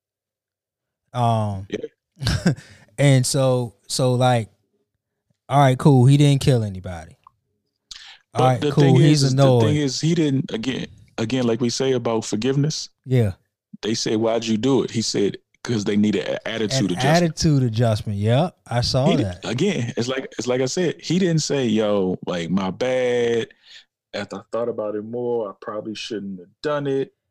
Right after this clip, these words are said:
Speaker 2: He was like, "Nah, I did it 'cause they needed an attitude adjustment."
Speaker 1: Yep.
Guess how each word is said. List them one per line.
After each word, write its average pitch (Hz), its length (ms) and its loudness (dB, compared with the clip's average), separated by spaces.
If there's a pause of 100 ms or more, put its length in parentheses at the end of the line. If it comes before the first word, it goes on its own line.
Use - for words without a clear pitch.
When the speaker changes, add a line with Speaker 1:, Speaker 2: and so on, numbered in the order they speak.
(100)
Speaker 2:
He 135 180 -6
was 120 160 -6
like, 95 180 -8
"Nah, 123 380 -2
I 107 120 -4
did 127 260 -4
it - 180 -4
'cause 92 160 -8
they 98 120 -2
needed 110 440 0
an 104 100 -6
attitude 95 380 -6
adjustment." - 420 -10 (300)
Speaker 1:
Yep. 135 360 0